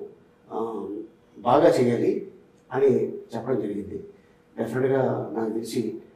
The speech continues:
ఈ రెండు రోజుల్లో వారు కూడా వస్తున్నారు. రాగానే వారితో కూడా <laughs> మన ఎంట్రీ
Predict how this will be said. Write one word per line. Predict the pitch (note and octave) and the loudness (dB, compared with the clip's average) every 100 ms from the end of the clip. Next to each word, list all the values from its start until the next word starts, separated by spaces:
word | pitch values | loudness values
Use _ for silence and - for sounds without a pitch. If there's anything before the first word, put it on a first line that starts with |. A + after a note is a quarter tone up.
| _ A#2 | _ -8
ఈ | |
రెండు | A2+ A2+ | -6 -2
రోజుల్లో | B2 B2+ A2+ - - - G#2+ | 0 0 0 0 -2 -6 -8
వారు | A2 B2 | -6 -6
కూడా | B2 B2 A2 - - - _ _ - | -4 -4 -4 -8 -16 -20 _ _ -16
వస్తున్నారు. | G2+ - - A#2+ F#2+ - - A2+ | -12 -10 -6 -6 -6 -12 -12 -8
రాగానే | A#2 A#2+ A2 - - - - | -4 -2 0 0 -2 -10 -8
వారితో | A#2 - | -6 -6
కూడా | A#2 A#2 - - - _ _ _ D3+ | -8 -6 -6 -6 -14 _ _ _ 0
<laughs> | C#3 - - - - _ A2+ | 0 0 -8 -16 -20 _ -8
మన | A2+ | -6
ఎంట్రీ | A#2 A2+ A2 - | -6 -4 -6 -6